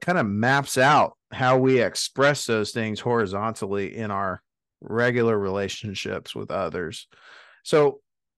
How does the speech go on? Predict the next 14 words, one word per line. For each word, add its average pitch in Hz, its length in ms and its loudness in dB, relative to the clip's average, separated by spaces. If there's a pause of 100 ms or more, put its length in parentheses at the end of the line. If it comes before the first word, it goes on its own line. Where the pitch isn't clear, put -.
(160)
so 127 180 0
cultivating 104 800 0
it, 71 140 -4
right? 104 340 -2
Like, 101 240 -2
maybe 147 280 4
you're 135 140 4
listening 127 340 2
to 120 40 0
this 110 100 -4
podcast, 117 540 2
you're 117 120 0
like, 107 260 0 (220)
"Okay, 143 380 2